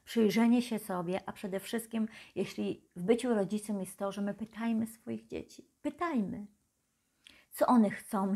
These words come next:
jak chcą. Co jakiś czas ja mówię, że jest takie,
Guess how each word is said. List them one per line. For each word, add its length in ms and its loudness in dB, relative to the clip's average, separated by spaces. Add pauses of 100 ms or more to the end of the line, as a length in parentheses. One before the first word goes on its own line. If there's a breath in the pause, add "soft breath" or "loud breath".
jak 360 8
chcą. 460 0
Co 100 -2
jakiś 360 -4
czas 260 -2
ja 100 -4
mówię, 260 -4
że 120 -4
jest 140 -8
takie, 220 -8